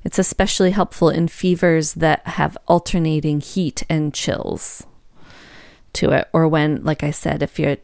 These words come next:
if, uh, especially a child has, like, restless because of the fever and just needs to kind of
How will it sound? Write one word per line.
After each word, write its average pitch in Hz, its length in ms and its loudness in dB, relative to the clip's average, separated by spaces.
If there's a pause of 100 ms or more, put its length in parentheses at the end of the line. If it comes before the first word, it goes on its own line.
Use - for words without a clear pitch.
(160)
if, - 240 -4
uh, - 60 0
especially - 480 -4
a - 40 -4
child 156 440 -2
has, - 200 -6
like, 170 200 -6
restless - 680 -2
because - 400 -6
of - 60 -6
the 131 100 -4
fever 143 360 -4
and 147 240 -4
just - 240 -4
needs 147 320 -2
to - 100 -4
kind 139 240 -2
of 135 240 -8